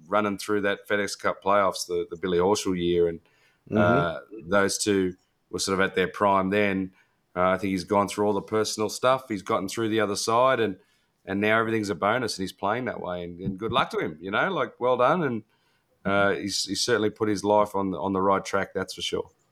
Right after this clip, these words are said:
Speaker 2: Yeah, and, and certainly wouldn't be a huge surprise if Chris Kirk goes back-to-back, 'cause like you said,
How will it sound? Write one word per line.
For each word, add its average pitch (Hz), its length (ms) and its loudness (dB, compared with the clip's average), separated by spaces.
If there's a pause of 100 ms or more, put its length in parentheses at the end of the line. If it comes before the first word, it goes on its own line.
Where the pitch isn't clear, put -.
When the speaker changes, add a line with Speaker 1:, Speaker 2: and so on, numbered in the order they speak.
(440)
Speaker 2:
Yeah, 110 320 0
and, 123 300 2
and 170 260 -2
certainly 254 280 2
wouldn't 180 260 4
be 190 160 2
a 175 80 4
huge 185 400 -2
surprise 131 500 4
if 123 140 -6
Chris 147 200 -2
Kirk 143 280 0
goes 131 180 4
back-to-back, 127 640 2
'cause 110 120 -8
like 135 140 0
you 127 80 -6
said, 127 360 0